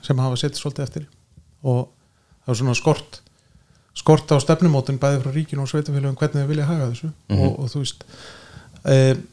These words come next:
Speaker 1: staðir eins og Raufarhöfn, skiljið mig, er, er kannski ekki alveg þannig að það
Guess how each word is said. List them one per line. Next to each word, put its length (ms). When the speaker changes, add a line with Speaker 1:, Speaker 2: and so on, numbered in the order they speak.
Speaker 1:
staðir 480
eins 180
og 400
Raufarhöfn, 380
skiljið 300
mig, 120
er, 220
er 140
kannski 480
ekki 260
alveg 320
þannig 340
að 120
það 180